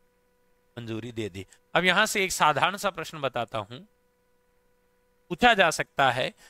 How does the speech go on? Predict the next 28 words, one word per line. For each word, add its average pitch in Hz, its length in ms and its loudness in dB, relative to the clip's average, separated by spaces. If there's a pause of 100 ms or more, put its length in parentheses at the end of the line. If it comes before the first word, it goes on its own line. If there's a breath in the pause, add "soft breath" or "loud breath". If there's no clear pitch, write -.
(120)
कि 190 80 -4
इस 220 220 -4
समय 202 300 0
हमारे 165 380 2
राजस्थान 156 580 2
के 175 120 -4
राज्यपाल 143 500 0
कौन 131 400 -8
थे? 104 100 -8 (560 soft breath)
मैंने 131 140 -4
आपको 139 260 -4
बताया 123 340 -2
था 107 220 -6
कि 113 160 -10
तत्कालीन 156 680 0
राज्यपाल 120 500 -2
का 117 140 -8
नाम 113 240 -6
है 107 160 -14
शिवराज 104 640 -8
पाटिल। 98 380 -6 (160)
क्या 120 140 -6
नाम 127 160 -2
है 123 80 -12
प्यारे 113 260 -10
साथियों? 117 380 -10 (500 soft breath)
शिवराज 104 440 -8
पाटिल। 110 380 -12